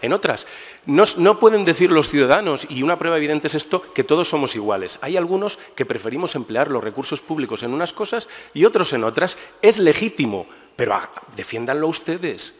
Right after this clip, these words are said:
Sean responsables de las decisiones que tomen y no culpen a los demás. M-, mire, antes había una concejalía de educación en este ayuntamiento. Ahora no la hay. Y no es baladí que algunas de las cuestiones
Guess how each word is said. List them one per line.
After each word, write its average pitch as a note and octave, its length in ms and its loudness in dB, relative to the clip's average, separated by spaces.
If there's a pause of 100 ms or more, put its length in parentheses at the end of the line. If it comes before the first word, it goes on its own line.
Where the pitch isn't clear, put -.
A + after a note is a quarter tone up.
(120)
Sean C3+ 280 0
responsables E3+ 580 -2
de E3+ 60 -2
las C3 140 0
decisiones B2+ 400 -6
que D3+ 100 -6
tomen D#3+ 300 -4 (260)
y B2 80 -2
no B2 140 2
culpen B2 300 0
a G#2+ 40 4
los G2 160 -2
demás. F2+ 320 -12 (800)
M-, C3 200 -4
mire, D#3 260 4
antes G#3+ 320 2
había G3+ 200 4
una F3+ 200 2
concejalía D#3 680 2
de B2+ 120 -4
educación B2+ 560 -2
en A#2+ 100 -6
este A#2+ 220 -6
ayuntamiento. F#2+ 640 -14 (800)
Ahora B2 260 -4
no B2 100 -2
la B2 120 2
hay. D#3 140 0 (580)
Y C3+ 120 0
no D#3+ 80 10
es F#3+ 140 4
baladí E3 420 2 (460)
que - 500 -4
algunas D3+ 400 0
de G#3+ 60 0
las G3 160 0
cuestiones G3+ 600 -2